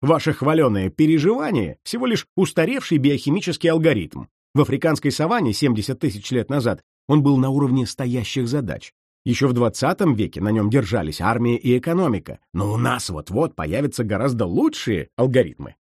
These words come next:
В кульминационных сценах голливудских научно-фантастических фильмов люди обычно сталкиваются либо с враждебным флотом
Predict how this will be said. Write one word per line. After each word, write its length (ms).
В 120
кульминационных 800
сценах 460
голливудских 640
научно-фантастических 1160
фильмов 540
люди 400
обычно 460
сталкиваются 800
либо 300
с 80
враждебным 640
флотом 420